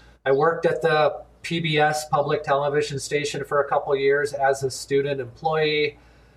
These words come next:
Um, that's where I did my first documentary film. And it was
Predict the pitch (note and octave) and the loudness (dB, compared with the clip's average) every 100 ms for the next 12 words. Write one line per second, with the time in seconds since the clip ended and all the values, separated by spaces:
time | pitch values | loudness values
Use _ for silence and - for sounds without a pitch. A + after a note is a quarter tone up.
0 | - B2 B2+ A#2 A2+ C#3 - C#3+ C3+ C3+ | -14 -4 -2 -2 0 -2 0 0 2 0
1 | C3 C3 - - E3 E3+ E3 - - - | -2 -4 -6 0 2 2 0 -8 -12 -18
2 | B2 C#3 C#3+ C#3 C3+ C#3+ D3+ C#3+ C#3 C#3+ | -2 0 0 -2 -4 -2 0 0 0 0
3 | C#3+ D3 D3+ - - _ _ _ _ - | 2 0 -4 -12 -20 _ _ _ _ -4
4 | C3 C3 C3 B2+ B2+ | 0 0 0 0 -2